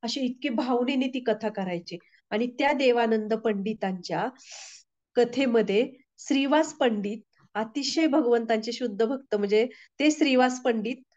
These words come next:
कथा चालली म्हणून तिथे जातात आणि तिथे गेल्यानंतर ती कथा ते ऐकत असतात आणि त्यांच्यामध्ये ते अष्टविकार प्रकट होतात. आणि त्यांचे शिष्य, देवानंद पंडितांचे शिष्य त्यांना म्हणतात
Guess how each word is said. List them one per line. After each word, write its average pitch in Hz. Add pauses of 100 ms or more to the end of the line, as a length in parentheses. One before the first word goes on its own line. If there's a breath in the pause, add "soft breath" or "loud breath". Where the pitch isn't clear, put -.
(220)
कथा 262
चालली 247
म्हणून 233
तिथे 226
जातात 185 (340 soft breath)
आणि 196
तिथे 247
गेल्यानंतर 208
ती 254
कथा 233
ते 277
ऐकत 208
असतात 190 (320 soft breath)
आणि 214
त्यांच्यामध्ये 226
ते 269 (120)
अष्टविकार 233
प्रकट 202
होतात. 165 (380 soft breath)
आणि 214
त्यांचे 247
शिष्य, 254
देवानंद 233
पंडितांचे 214
शिष्य 202
त्यांना -
म्हणतात 262